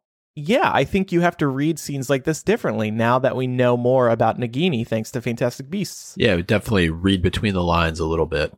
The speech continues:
Speaker 1: Mm-hmm. Of course, there was this line in, in the scene where, uh, Nagini says she's still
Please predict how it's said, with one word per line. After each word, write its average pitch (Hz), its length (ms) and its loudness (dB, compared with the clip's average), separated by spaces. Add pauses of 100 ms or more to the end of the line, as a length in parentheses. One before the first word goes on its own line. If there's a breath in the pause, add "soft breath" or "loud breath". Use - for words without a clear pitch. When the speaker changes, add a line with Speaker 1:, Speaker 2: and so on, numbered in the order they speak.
(120)
Speaker 1:
Mm-hmm. 135 300 -8 (280)
Of 127 100 -18
course, 147 220 -2
there 135 140 2
was 123 120 -2
this 120 220 -12
line 127 420 2
in, 113 260 -4
in 143 120 -2
the 143 100 2
scene 208 480 0
where, 135 320 4
uh, 131 180 4
Nagini 135 480 -4
says 139 460 0
she's 143 260 -6
still 139 500 2